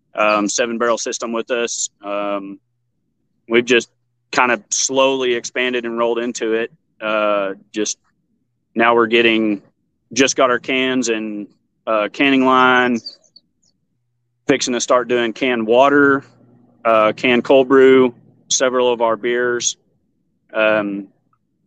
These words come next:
we already do, like, large batch, like, cold lattes and things like that, that eventually will roll into cans and stuff. Um, but it just,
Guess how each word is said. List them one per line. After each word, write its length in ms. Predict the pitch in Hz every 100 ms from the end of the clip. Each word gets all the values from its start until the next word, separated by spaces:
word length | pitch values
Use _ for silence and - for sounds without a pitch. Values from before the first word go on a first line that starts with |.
| _
we 220 | 117 120
already 200 | 123 120
do, 300 | 120 120 117
like, 200 | 110 104
large 340 | 113 117 113 -
batch, 480 | 113 110 - - - _ _ _
like, 160 | 107 104
cold 260 | 135 131 117
lattes 560 | 120 120 113 117 110
and 140 | 110 113
things 180 | 117
like 180 | 113 107
that, 260 | 117 117 113
that 140 | 104 -
eventually 520 | 107 123 123 123 117
will 160 | 113 110
roll 160 | 113 113
into 140 | 113
cans 380 | 104 113 113 113
and 120 | 110
stuff. 280 | - 113 110 - _ _ _ _ _ _ _
Um, 340 | 101 98 98 98
but 140 | 107
it 120 | 110
just, 200 | 113 107